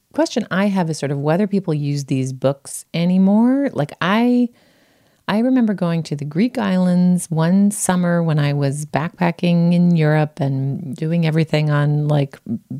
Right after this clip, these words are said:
seven dollars a day. And I remember getting to,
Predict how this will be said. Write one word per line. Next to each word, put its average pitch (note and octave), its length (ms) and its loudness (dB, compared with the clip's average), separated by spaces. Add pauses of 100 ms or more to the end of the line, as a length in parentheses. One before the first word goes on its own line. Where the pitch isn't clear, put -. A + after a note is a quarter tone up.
seven E3 300 0
dollars D3+ 340 0
a C#3+ 60 -6
day. C3 500 0 (560)
And C#3 800 0 (1300)
I E3 140 -2
remember E3 480 0
getting E3+ 420 0
to, E3+ 180 -6